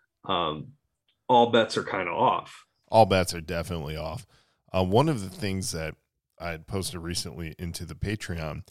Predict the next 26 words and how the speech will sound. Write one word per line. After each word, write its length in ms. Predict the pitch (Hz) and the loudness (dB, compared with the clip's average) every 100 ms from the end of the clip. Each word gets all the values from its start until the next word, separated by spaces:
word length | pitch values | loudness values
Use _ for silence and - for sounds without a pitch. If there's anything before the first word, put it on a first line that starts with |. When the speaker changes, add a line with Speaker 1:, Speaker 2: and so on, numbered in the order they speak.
| _ _ _ | _ _ _
Speaker 2:
was 220 | - 90 - | -14 -12 -8
for 220 | 82 82 | -4 -4
our 160 | 78 | -4
Patreon 540 | 82 90 90 90 78 - | -4 -4 -4 -6 -6 -6
subscribers. 760 | - - 101 90 85 85 85 - _ _ _ | -6 -4 -2 -2 -2 -6 -6 -10 _ _ _
I 140 | 85 90 - - | -4 -4 -4 -6
posted 360 | 113 98 95 85 | -2 -2 -4 -6
a 20 | |
poll, 380 | 78 160 175 87 | -4 2 2 2
like, 180 | 82 | -2
"Do 140 | - 95 | -4 0
you 120 | 101 | 2
guys 280 | 110 104 95 | 4 4 2
want 200 | 104 98 | -2 -2
to 100 | - | -4
know 360 | 98 85 80 - | -2 -4 -4 -6
about 420 | 87 80 80 82 - | -8 -6 -6 -6 -8
a 100 | 85 | -8
leak 480 | 85 95 92 - - _ _ _ _ _ _ _ | -4 -2 -4 -6 -16 _ _ _ _ _ _ _
that, 240 | 78 76 | -6 -2
Speaker 1:
Uh-huh. 300 | 101 101 104 90 | 0 2 0 -2
Speaker 2:
you 60 | |
know, 200 | 85 80 - | -8 -8 -6
I, 200 | 85 80 - 85 | -6 -8 -12 -10
I 100 | 80 | -4
saw, 420 | - 85 78 85 | -2 -2 -4 -6